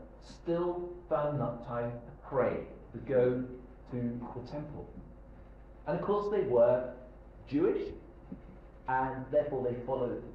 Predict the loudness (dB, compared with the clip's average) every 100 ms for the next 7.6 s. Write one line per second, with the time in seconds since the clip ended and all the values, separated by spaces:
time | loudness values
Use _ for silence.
0 | -2 -2 -2 -4 -6 -4 -4 -4 -8 -6
1 | -4 -4 -4 -6 -10 -14 -18 -18 -18 -18
2 | -18 -20 -14 -8 -4 -2 -2 -6 -6 -6
3 | -4 -6 -6 -4 -4 -2 0 0 0 -6
4 | -10 -8 -6 -4 -4 -4 -4 -4 -6 -10
5 | -6 -2 0 -2 -6 -8 -10 -8 -8 -6
6 | -6 -6 -8 -10 -16 -18 -18 -10 -8 -6
7 | -6 -6 -6 -8 -8 -10